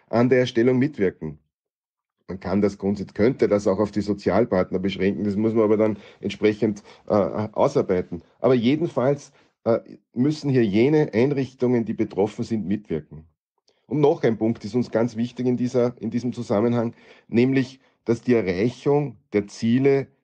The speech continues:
nach einer bestimmten Zahl an Jahren abgeschlossen sein muss.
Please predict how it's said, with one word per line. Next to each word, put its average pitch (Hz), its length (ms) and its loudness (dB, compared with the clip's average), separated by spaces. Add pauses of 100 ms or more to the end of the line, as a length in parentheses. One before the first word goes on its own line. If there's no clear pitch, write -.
nach 104 320 0
einer 113 180 0
bestimmten 110 560 -4
Zahl 104 440 0 (200)
an 107 140 0
Jahren 98 340 0
abgeschlossen 101 720 -2
sein 90 280 -2
muss. 87 400 -8